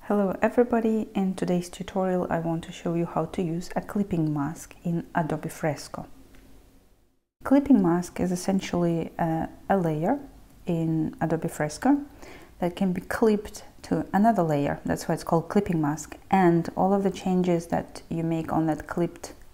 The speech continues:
uh, mask layer could be then, uh, sit and stay within the area of the, uh, main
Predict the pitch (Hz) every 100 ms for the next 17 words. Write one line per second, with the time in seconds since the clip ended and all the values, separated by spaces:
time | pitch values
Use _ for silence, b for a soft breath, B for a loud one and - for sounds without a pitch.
0 | - 156 147 147 143 170 156 156 - -
1 | - - 170 180 160 143 208 B B B
2 | B - 190 170 170 165 170 165 - -
3 | 165 160 - 180 180 - - - - 165
4 | 180 180 - - 165 160 165 165 165 165
5 | 165 170 165 160 - 160 165 - 156 156
6 | 151 - 156 151 160 175 165 156